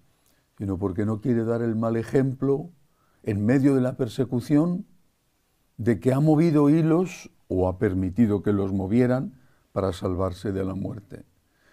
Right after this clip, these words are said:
Ganar unos cuantos años más de vida, pocos, a cambio de dar un escándalo, eso él no lo quería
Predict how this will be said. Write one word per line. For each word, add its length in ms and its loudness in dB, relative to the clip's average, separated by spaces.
Ganar 400 2
unos 300 2
cuantos 440 0
años 420 2
más 260 0
de 120 2
vida, 400 0
pocos, 760 -4
a 160 -6
cambio 640 2
de 640 -2
dar 300 -4
un 160 -2
escándalo, 840 -4
eso 340 -4
él 120 -4
no 100 -2
lo 160 -4
quería 500 -4